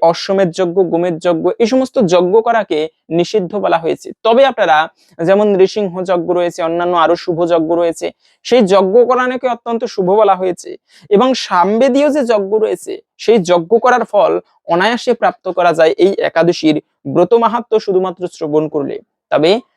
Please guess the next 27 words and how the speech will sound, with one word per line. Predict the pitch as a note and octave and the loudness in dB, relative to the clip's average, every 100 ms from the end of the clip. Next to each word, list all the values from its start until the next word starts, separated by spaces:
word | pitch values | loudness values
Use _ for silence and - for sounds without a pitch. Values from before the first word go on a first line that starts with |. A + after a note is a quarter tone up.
| _ | _
সব | - F#3 - | -4 -4 -2
থেকে | - A#3+ A3 | -2 0 2
গুরুত্বপূর্ণ | F3+ F#3 G3+ F3+ F3+ F3 | 2 2 -2 -4 -2 0
বিষয় | E3 E3+ D#3+ | -2 0 -2
হচ্ছে, | - D3+ | 0 -2
যারা | D#3+ E3+ | 0 0
এই | - A3 - | 0 -2 -2
একাদশী | D#3 E3+ F#3+ G#3 | -2 0 0 0
ব্রত | G#3+ A3 A3+ | 0 0 0
পালন | E3 D#3+ F3 F3 | -2 -2 -2 -4
করবে, | D#3+ D3+ G3 - _ _ - | -4 -2 -4 -8 _ _ -2
তারা | F3+ G3+ | 0 0
সপ্ত-, | - G3 - B3 - | -2 -4 0 -2 -2
আহ, | F#3 E3 E3 | -4 -2 -4
সকল | G#3 G3+ A#3 | -6 -2 0
পাপ | - D#3+ - | 0 -2 -4
থেকে | A3+ A3 | -6 -2
মুক্ত | G3 F#3 - | -2 -2 -4
হয়ে | E3+ D#3+ D#3 - _ _ D3 | -2 0 0 -2 _ _ -6
বৈকুণ্ঠ | D3+ F3 G3+ A#3+ A#3 A#3+ | 2 2 2 0 0 2
লোকে | A#3+ A3+ A#3 B3 - _ | 2 4 0 -2 -10 _
তাদের | E3 E3+ | -2 -2
গতি | D3+ D#3 D#3 F#3+ | 0 -2 -2 -4
হবে | G3 G#3 | 0 0
বা | E3+ | 0
বাস | D#3+ C3 C3 - | -2 -6 -8 -12
হবে। | B2 | -16